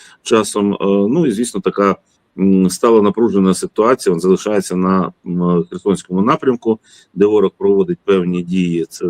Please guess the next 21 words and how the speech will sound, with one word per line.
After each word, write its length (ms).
острівна 520
тема, 320
скажімо 480
так, 180
намагання 420
зайти 280
на 120
острови, 440
е, 140
це 160
якісь 380
там, 280
е, 160
по 60
декілька 760
атак, 500
е, 40
в 320
районі 340
Антонівських 640
мостів. 500